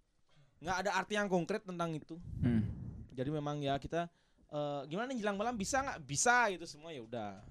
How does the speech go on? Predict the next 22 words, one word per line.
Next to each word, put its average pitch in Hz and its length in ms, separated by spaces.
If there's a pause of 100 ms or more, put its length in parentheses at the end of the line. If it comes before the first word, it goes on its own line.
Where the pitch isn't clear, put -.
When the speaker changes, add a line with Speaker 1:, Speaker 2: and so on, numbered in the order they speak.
(400)
Speaker 2:
Ada 139 300 (520)
ketakutan 127 840 (1400)
terhadap 117 320
jelang 120 220
malam 123 240
mungkin? 139 340 (220)
Kalau 113 480
dulu 117 240
kan, 160 200
eh, - 140 (160)
ada, 107 400 (520)
eh, 107 360
apa, - 240
cerita-cerita 117 480
orang 110 220
tua, 120 260
"Eh, - 20
nggak 143 140
boleh 135 160
keluar 143 240
sendikala, 131 680
nanti, 110 460